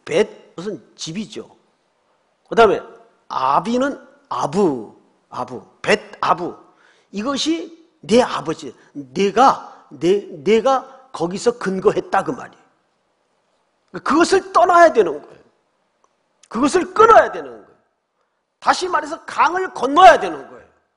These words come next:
이 말씀을 듣는 가운데 여러분 마음속에 말씀이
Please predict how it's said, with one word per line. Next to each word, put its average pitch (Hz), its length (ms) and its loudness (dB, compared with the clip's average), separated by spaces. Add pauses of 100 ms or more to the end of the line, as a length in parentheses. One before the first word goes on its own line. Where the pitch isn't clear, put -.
(1500)
이 226 160 -6
말씀을 262 500 -6
듣는 277 300 -4
가운데 247 400 -2
여러분 247 400 -4
마음속에 247 500 -6
말씀이 233 720 -10